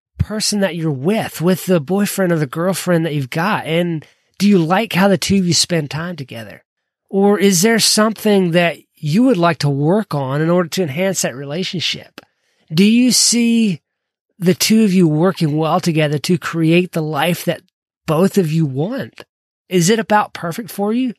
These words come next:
Or maybe you haven't found that special someone yet. Are there choices that you can make about how you spend your time that will make it more likely to encounter that person,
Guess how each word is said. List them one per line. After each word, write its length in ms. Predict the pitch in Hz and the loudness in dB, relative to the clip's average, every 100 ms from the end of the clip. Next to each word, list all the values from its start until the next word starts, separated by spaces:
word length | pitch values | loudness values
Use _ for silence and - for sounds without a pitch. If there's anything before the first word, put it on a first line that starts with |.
| _ _ _ | _ _ _
Or 100 | 190 | -2
maybe 220 | 226 294 | 0 2
you 140 | 285 247 | 4 2
haven't 200 | 254 131 | 0 -2
found 260 | 208 233 | -2 0
that 140 | 202 139 | 0 -2
special 340 | - 160 143 | -4 -4 -4
someone 380 | - 147 131 127 | -6 -8 -10 -14
yet. 240 | 123 113 _ _ _ _ _ _ _ _ _ _ | -16 -18 _ _ _ _ _ _ _ _ _ _
Are 140 | - 196 | -2 2
there 140 | 226 | 2
choices 800 | - - 202 240 - 165 160 139 | 2 0 2 0 2 2 2 2
that 100 | 160 | 0
you 180 | 170 226 | 2 4
can 320 | 202 147 139 | 2 0 0
make 600 | 170 226 175 143 - - _ _ | 0 2 0 -2 -8 -20 _ _
about 260 | 165 196 156 | -2 0 2
how 140 | 185 | 0
you 120 | 226 202 | 2 0
spend 280 | - 196 | 0 -2
your 80 | 160 | -2
time 320 | - - 214 | -6 -6 -4
that 100 | 185 | -4
will 60 | 165 | -2
make 240 | 180 180 | -2 -2
it 80 | 170 | -6
more 320 | 151 160 185 | -8 -6 -4
likely 500 | 147 147 170 190 151 | -2 -2 -2 -4 -6
to 500 | 135 151 143 139 139 - | -4 -2 -2 -2 -4 -6
encounter 560 | 151 - 160 240 302 139 | -8 -6 -6 -6 -6 -6
that 220 | 120 - | -8 -10
person, 480 | 131 - - 110 | -10 -6 -8 -10